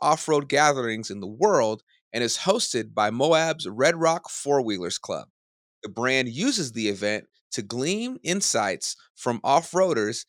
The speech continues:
and give designers and engineers hands-on experience in the wilderness to help them develop future models. This year's concepts include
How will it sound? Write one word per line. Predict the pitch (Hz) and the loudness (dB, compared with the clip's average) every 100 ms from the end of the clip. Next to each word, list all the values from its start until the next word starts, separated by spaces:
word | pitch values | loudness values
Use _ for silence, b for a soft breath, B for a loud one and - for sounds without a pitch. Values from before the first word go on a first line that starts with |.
| _ | _
and | - 113 | -8 0
give | 123 110 | 0 0
designers | 110 139 175 151 113 | -2 0 0 0 -2
and | 110 | -4
engineers | 98 110 113 165 156 135 | -8 -8 -6 -4 -2 -4
hands-on | - - 185 226 202 | -6 -4 -2 -2 -4
experience | 175 - 196 190 135 117 - | -4 -6 -4 -4 -4 -4 -8
in | 113 | -8
the | 107 | -6
wilderness | 131 196 165 110 113 - - b - | -2 0 0 -4 -6 -8 -16 b -8
to | 120 | -4
help | 127 175 | -2 -2
them | - 147 | -2 -4
develop | 123 113 104 117 - | -4 -2 -2 -2 -8
future | - 87 123 | -12 -8 -6
models. | 139 165 147 98 - - _ _ _ _ _ - | -2 0 0 -4 -14 -18 _ _ _ _ _ -6
This | 104 - | -2 0
year's | 110 101 | 0 -4
concepts | - 101 101 101 - | -6 -6 -4 -6 -6
include | 98 98 107 101 | -10 -8 -6 -6